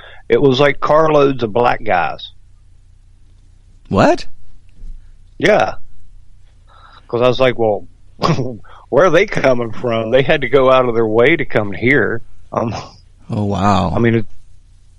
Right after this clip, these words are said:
Speaker 1: it's not like I don't have black people in my neighborhood, but they're usually a black guy and a black girl or a white girl with kids.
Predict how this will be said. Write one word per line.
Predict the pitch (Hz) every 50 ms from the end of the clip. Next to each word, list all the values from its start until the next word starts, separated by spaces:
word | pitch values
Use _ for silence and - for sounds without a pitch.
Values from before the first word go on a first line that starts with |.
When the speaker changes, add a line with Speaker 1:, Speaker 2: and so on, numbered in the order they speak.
| _ _ - - - -
Speaker 1:
it's | - 151 - 185
not | 185 170
like | 156 151 139 135
I | 139
don't | 131 135 123 110
have | 147 156 165 175 156 123
black | 127 123 117 113 -
people | - 120 110 98 110 110 110
in | 107 107 104
my | 107 104 104
neighborhood, | 104 107 104 104 104 98 95 107 107 110 110 -
but | 110 101 - - - - - -
they're | - 107 107 107
usually | 107 117 123 117 107 113 110
a | 104 98 95 - - - - - - -
black | - 110 104 107 107
guy | 107 107 107 107 117 - 117
and | 113
a | 104 90 90 - - - - - - - -
black | 107 104 104 104
girl | 107 107 107 101 104
or | 113 117
a | 107
white | 101 104 107 104 101
girl | 104 104 104 104 107 110 113
with | 107 101 95 -
kids. | - - 127 120 117 110 107 110 110 110 - - -